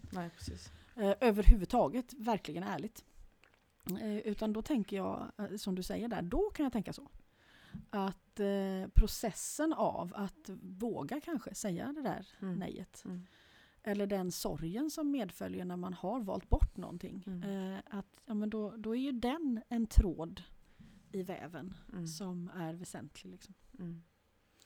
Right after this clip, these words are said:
Speaker 1: Och ja, och det, jag menar, där var vi inne lite i förra, förra podden, ju just det här att
Speaker 2: Mm.
Speaker 1: välja, man väljer något och väljer per automatik bort alla andra alternativ.
Speaker 2: Mm.
Speaker 1: Eh, hur, hur, vilken kraft egentligen finns i det
Speaker 2: Mm.
Speaker 1: valet?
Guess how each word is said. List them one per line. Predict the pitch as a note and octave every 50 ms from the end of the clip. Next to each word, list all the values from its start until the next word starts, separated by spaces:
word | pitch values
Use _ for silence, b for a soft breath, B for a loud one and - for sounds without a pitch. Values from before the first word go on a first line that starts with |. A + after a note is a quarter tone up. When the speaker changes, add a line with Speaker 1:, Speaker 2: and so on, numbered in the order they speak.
| B B
Speaker 1:
Och | - A3 G3+
ja, | G#3 F#3+ F#3+ F#3+
och | - G3 G3+
det, | G3 -
jag | G3
menar, | G3 F#3 F3+ F3
där | F#3 G3 F#3+
var | G3 G3+
vi | G3+ G#3+ G#3+
inne | G#3 F#3+ F#3+
lite | F#3+ F#3+ - - D#3+
i | D#3+
förra, | F3+ F#3 - - G3 F#3+ D#3+ D3 D#3 E3 E3+ F#3 F#3+ G3+ F#3 - _ _ _
förra | - - G3+ F#3+ D#3+ F3+
podden, | F3+ - G3 D#3 C#3 C#3+ D3+
ju | D#3 D3+ D#3
just | D#3 D#3+ - -
det | D#3+
här | E3 G3+
att | G3 F#3+
Speaker 2:
Mm. | F#3 F3+ -
Speaker 1:
välja, | E3+ F3 E3 D#3+ D#3 D#3 D#3 D#3+ - b b b b b b b b b b b b b b _ - - - - - -
man | F#3+ G3
väljer | F#3 F3+ F3 G3+ A3+
något | A3 F#3 F3 - -
och | - - - E3+ E3+ F3
väljer | E3+ D#3+ D#3+ E3
per | - - E3+ D#3+
automatik | E3+ - - E3 - D#3 E3 - -
bort | E3+ D#3 - - - - - - -
alla | F3 E3+ E3+
andra | F3+ F3 D#3+ D#3
alternativ. | F3+ G3 - A#3 A#3 - -
Speaker 2:
Mm. | A3+ G#3+ G#3 G#3 G#3+ G#3 B B B B B B B B
Speaker 1:
Eh, | B - E3+ E3+ E3 E3+ F3 - E3+ D#3+ B B B B B _ _ _ _ _ - _ -
hur, | - D3 E3+ G#3 G#3+ G#3 F#3+ - -
hur, | F3+ F3 G3 F#3+ F#3+ F#3 F#3+ E3+ E3+
vilken | G3 G#3 G3+ G#3 G3+
kraft | - - B3+ C4+ - - - C#4
egentligen | B3 G3+ F3 - F3 F3+
finns | - G#3+ A3+ A#3 A#3 -
i | A3
det | F#3+ G#3+
Speaker 2:
Mm. | G3+ G3
Speaker 1:
valet? | F#3+ F#3 E3+ E3+ E3+ G3 B3 - - -